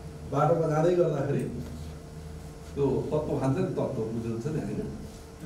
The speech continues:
बाटोमा बसेर खाइरहेको छ, उडाइरहेको छ। अब बाटोमा गयो त्यो मान्छे, कस्तो सा-, सिम्पल फर्मुला हेरौँ न त्यसो।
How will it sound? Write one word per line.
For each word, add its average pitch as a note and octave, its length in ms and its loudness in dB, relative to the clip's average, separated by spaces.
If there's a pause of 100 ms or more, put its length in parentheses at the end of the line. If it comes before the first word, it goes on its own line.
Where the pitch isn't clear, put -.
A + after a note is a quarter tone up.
(680)
बाटोमा C#3 240 6
बसेर D3 280 4
खाइरहेको D#3 480 4
छ, - 40 2 (100)
उडाइरहेको D3+ 500 2
छ। C3+ 40 -2 (1080)
अब A#2+ 100 -6
बाटोमा D3 360 4 (100)
गयो F#3 200 6 (320)
त्यो D3+ 80 -2
मान्छे, C3+ 280 0 (560)
कस्तो F#3+ 240 4
सा-, - 320 0
सिम्पल A#3 240 4
फर्मुला C#3+ 280 2
हेरौँ C#3 200 2
न A#2+ 80 2
त्यसो। - 200 -4